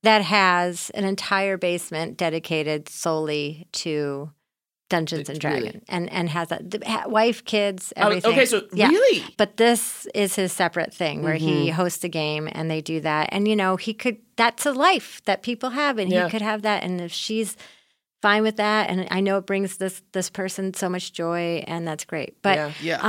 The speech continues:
Speaker 1: um, I think wanting to escape your life is a sort of an immature, knee-jerk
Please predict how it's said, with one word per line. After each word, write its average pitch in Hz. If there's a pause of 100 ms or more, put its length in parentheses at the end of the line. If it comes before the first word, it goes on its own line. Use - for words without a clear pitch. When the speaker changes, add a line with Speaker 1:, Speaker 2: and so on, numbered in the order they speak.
Speaker 1:
um, 208
I 220
think 233 (460)
wanting 214
to 208
escape 190
your 175
life 170
is 170
a 170
sort 165
of 156
an 160
immature, 160
knee-jerk 147